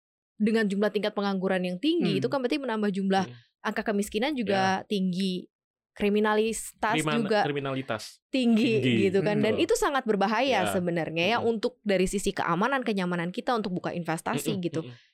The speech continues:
Speaker 1: Nah, ini akan seperti apa? Belum lagi kita
Speaker 3: Hmm.
Speaker 1: bertemu dengan fenomena-fenomena misalnya kayak yang lo bilang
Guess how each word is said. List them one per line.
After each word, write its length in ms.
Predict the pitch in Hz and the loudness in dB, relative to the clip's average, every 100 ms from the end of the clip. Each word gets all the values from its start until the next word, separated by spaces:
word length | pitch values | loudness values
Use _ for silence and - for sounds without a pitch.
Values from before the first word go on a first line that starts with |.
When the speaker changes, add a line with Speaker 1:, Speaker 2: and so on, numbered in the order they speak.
| _ - | _ -6
Speaker 1:
Nah, 80 | 240 | -2
ini 160 | 349 | 0
akan 240 | 381 285 247 | 0 0 -4
seperti 320 | 247 233 226 | -2 -2 0
apa? 240 | 247 247 | 0 0
Belum 240 | 185 220 247 | 2 2 2
lagi 320 | 247 254 359 | 0 2 0
kita 320 | 320 311 302 | 2 0 0
Speaker 3:
Hmm. 80 | 214 | 0
Speaker 1:
bertemu 280 | 226 247 285 | -2 -4 -4
dengan 160 | 277 233 | -4 -2
fenomena-fenomena 960 | 233 214 220 226 220 208 208 214 277 | -4 -2 -2 -2 -4 -2 -2 0 0
misalnya 240 | 247 247 277 | 0 -2 -2
kayak 320 | 226 190 202 | -2 -2 -2
yang 120 | 196 | -4
lo 80 | 190 | -2
bilang 320 | 196 240 196 | 0 0 -2